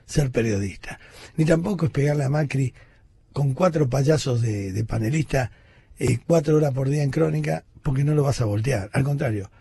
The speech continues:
lo engordás más, porque dice, "¿Viste lo que dijo ese sinvergüenza?". Yo creo que llegan a un grado, como Navarro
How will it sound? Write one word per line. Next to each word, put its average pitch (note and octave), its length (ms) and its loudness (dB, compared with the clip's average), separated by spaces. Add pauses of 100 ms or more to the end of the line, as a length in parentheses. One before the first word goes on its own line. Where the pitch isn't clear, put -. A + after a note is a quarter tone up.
lo D#3+ 140 2
engordás D3+ 420 2
más, B2 220 0
porque A#2+ 200 -4
dice, C3 160 -4
"¿Viste E3+ 220 -2
lo B2+ 100 -2
que B2 80 -4
dijo C3+ 160 -2
ese A2+ 140 0
sinvergüenza?". G2+ 680 -6 (540)
Yo A3 140 -4
creo A3+ 180 -4
que F3 120 -2
llegan G3 260 -4
a D#3+ 40 -4
un D3+ 80 -6
grado, B2 400 -6
como B2 220 -6
Navarro B2 680 -4